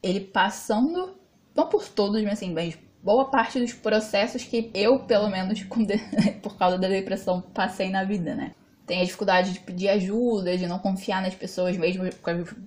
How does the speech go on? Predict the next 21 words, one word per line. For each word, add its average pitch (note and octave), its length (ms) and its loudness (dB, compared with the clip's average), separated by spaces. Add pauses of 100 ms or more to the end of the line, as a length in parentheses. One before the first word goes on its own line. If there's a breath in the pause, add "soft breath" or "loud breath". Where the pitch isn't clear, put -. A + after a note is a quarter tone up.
boas F3 260 0
intenções F3 580 -6
delas, E3 640 -4
e D3+ 480 -8 (240)
você D#3+ 220 -6
carregar, F#3 800 0
né, E3 120 0
os E3+ 120 -4
segredos F3 760 0 (140)
e D#3+ 340 -8
aquela F3+ 400 0
situação F#3 640 0
com F3+ 160 -2
você, F3+ 280 -4
e F3+ 160 2
você E3+ 120 -2
se - 220 -12
sentir, F3+ 520 -4
é, F3 140 -4
toda G3+ 240 4
hora G#3 300 4